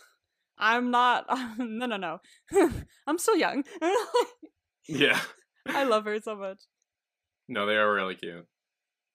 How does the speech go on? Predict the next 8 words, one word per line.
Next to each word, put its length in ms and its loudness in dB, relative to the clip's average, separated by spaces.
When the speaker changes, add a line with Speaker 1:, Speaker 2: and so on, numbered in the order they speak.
Speaker 2:
And 160 -2
then, 480 0
while 220 4
they're 140 2
back 260 2
in 80 -6
their 160 2
room, 520 -4